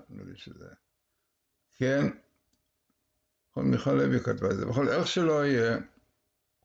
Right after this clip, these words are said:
זה מה שמופיע, כמה מקומות. ונו,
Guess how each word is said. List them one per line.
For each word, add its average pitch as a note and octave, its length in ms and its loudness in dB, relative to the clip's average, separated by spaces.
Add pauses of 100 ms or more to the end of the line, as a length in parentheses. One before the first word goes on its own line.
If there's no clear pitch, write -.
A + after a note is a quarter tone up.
(1200)
זה C#3+ 160 0
מה E3+ 160 2
שמופיע, F3 640 0 (520)
כמה - 260 0
מקומות. - 720 0 (2000)
ונו, D3+ 920 0